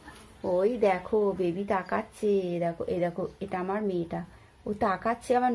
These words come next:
নড়ছে, মা কথা বলছে না, ওকে তো শুনতে হবে না, ওর ঘুম হয়ে গেল তার মানে। তো চলো, ও মশারিও টানছে,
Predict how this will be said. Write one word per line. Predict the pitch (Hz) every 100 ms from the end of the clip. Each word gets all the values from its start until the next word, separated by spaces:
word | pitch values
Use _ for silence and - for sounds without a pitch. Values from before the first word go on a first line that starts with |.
| 208
নড়ছে, | 202 226 - 240 214
মা | 202 208 220
কথা | 202 202 247
বলছে | 269 285 - 427
না, | 494 381 208 202 - -
ওকে | 226 285
তো | 302 -
শুনতে | 302 302 349 330
হবে | 269 196 202
না, | 339 370 220 - - - - - - -
ওর | 226 233
ঘুম | 220 233 254
হয়ে | 202 185
গেল | 175 185 190
তার | 190
মানে। | 190 190 196 - - -
তো | 269
চলো, | 269 269 269 403 - - -
ও | 226
মশারিও | 220 220 254 240 262 269 269 - - - -
টানছে, | 254 233 240 262